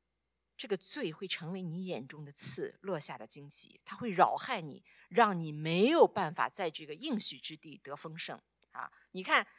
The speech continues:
这个约书亚记啊，包括他们就是没有撵出所有，都有，你就看到那个重复的句子，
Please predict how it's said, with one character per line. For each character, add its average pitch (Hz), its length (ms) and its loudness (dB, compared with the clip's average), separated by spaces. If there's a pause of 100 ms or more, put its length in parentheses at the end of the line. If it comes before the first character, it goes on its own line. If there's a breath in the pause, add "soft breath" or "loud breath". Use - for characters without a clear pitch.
(160 loud breath)
这 214 140 2
个 165 180 4
约 185 160 0
书 202 120 -4
亚 120 120 2
记 - 320 -12 (140)
啊， 127 160 -8
包 170 140 -4
括 170 200 -2 (220 soft breath)
他 - 140 0
们 330 100 4
就 302 100 0
是 262 120 0
没 202 100 -2
有 214 100 -2
撵 175 220 -6
出 - 260 -10 (600)
所 185 260 2
有， 143 180 -2 (460)
都 254 160 6
有， 240 160 0 (160)
你 175 180 -4
就 214 80 -4
看 262 240 -4
到 202 140 4
那 190 100 -8
个 190 80 -8
重 151 240 -8
复 208 160 -8
的 185 80 -4
句 180 200 -8
子， 139 180 -8